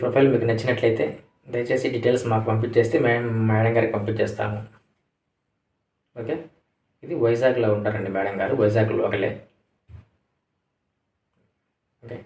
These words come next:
thank you for watching పిఆర్కే ఎంటర్టైన్మెంట్ YouTube ఛానల్. Wish you happy Sunday అండి అందరికీ, హ్యాపీ సండే. ఎండలు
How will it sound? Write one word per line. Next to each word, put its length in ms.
thank 240
you 120
for 80
watching 280
పిఆర్కే 420
ఎంటర్టైన్మెంట్ 560
YouTube 280
ఛానల్. 260
Wish 240
you 80
happy 340
Sunday 320
అండి 180
అందరికీ, 360
హ్యాపీ 300
సండే. 240
ఎండలు 300